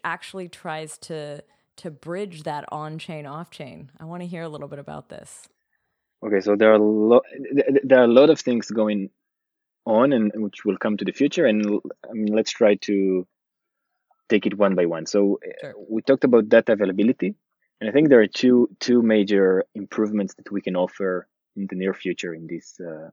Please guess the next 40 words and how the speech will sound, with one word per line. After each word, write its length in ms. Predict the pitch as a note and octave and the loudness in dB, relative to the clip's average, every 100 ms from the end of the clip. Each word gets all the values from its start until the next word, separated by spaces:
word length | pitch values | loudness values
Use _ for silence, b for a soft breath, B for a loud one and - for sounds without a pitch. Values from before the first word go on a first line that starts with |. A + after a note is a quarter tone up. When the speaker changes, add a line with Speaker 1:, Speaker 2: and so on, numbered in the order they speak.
| _ | _
Speaker 2:
in 80 | - | -10
this 160 | F#2 - | -10 -8
area. 280 | F2 D#2+ - b b b - | -10 -10 -14 b b b 0
One 360 | A2 B2+ C3 - _ _ _ | 4 4 2 -4 _ _ _
is 340 | G#2+ G2 F#2 A2 - | -8 -6 -10 -16 -8
w-, 200 | G2+ - - | -8 -8 -12
uh, 100 | F2+ - | -14 -14
it's 180 | G2+ - | -16 -6
called 260 | A2 G2+ F2+ | -2 0 -2
Volition, 500 | E2+ A2 - E3 E3 _ _ - | -4 -2 -2 -6 -10 _ _ -14
and 400 | G2 F#2+ F#2 G2 _ - | -10 -6 -6 -8 _ -14
this 240 | A2 G#2+ | -8 -4
is 320 | A2 G2 G2 G2 _ - | -4 -4 -8 -14 _ -16
a 40 | |
solution 600 | - A2 A2+ C#3+ - C3+ | -10 0 2 4 4 2
which 220 | A2 G#2 - | 0 -4 0
basically, 840 | G#2+ A2 - A2 G#2+ G#2 G#2 G2+ | 0 0 -4 0 2 2 2 0
um, 400 | G2+ F#2 F#2 F2+ F#2+ | -4 -10 -10 -12 -12
is 140 | A2 F#2+ | -10 -6
a 60 | |
hybrid 440 | F2+ A2 G#2 G#2 F2+ | 0 2 4 2 0
between 400 | F#2 G2+ F#2+ F#2 - | -6 -6 -6 -6 -8
Validium 640 | F2+ F#2+ G#2+ B2 C3+ C#3 _ _ _ - | -2 0 2 2 0 -4 _ _ _ -6
and 180 | G#2 G2+ | -2 0
Z 140 | G2+ | 0
K 120 | - | 2
Rollup, 360 | F#2+ F2+ F#2 D#3+ - _ - | 2 2 0 -2 -6 _ -8
in 80 | A2+ | -4
the 80 | G#2 | -4
sense 280 | - D3 D#3 | 0 0 4
that 160 | A2+ - _ b b b _ | 2 2 _ b b b _
the 120 | - G#2+ | -2 4
user 340 | D3 D#3+ E3+ | 6 8 6
can 200 | - A2 | 4 -4
choose 440 | - - C3 C#3+ | -2 2 4 4
whether 360 | G#2 G#2 G#2+ G#2+ | 6 6 6 4
its 200 | G2 _ | 2 _
data 400 | F#2 G2+ A#2 D3+ | 0 2 2 2
will 160 | B2+ G2+ | 2 2
be 260 | G2 G2+ | 2 2